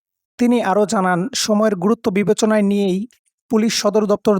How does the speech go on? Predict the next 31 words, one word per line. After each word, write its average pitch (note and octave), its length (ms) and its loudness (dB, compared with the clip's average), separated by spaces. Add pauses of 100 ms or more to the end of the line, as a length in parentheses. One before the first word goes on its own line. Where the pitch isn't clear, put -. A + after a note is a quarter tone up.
দ্রুত G3+ 240 0
সার্কুলার G#3 560 0
প্রকাশের G3+ 340 0
উদ্যোগ F#3+ 340 0
নিয়েছে। D#3+ 300 -2 (680)
আমরা G3+ 220 0 (100)
চেষ্টা A#3 260 0
করছি A3+ 320 -2 (100)
জাতীয় G3 340 0
সংসদ G#3 400 -2 (100)
নির্বাচনের G#3 480 0 (240)
আগেই G3+ 260 0 (120)
এই F#3 140 2 (100)
নিয়োগ G3 160 2 (100)
বিজ্ঞপ্তি G3 400 0
প্রকাশ G3+ 400 -2
করতে। D3 260 -4 (440)
মন্ত্রণালয়ের G#3+ 880 0 (140)
অনুমোদন G#3+ 380 0 (100)
পেলে A3 200 0 (180)
অল্প G3+ 260 0
সময়ের G#3+ 380 0
মধ্যেই G3+ 300 0
সার্কুলারটি G3+ 640 0
প্রকাশ G3+ 260 0
করা G#3 200 0 (140)
সম্ভব G3 300 2 (120)
হবে G3 260 0
বলে F#3 140 2
জানিয়েছেন F#3 560 0 (380)
এআইজি F#3+ 340 2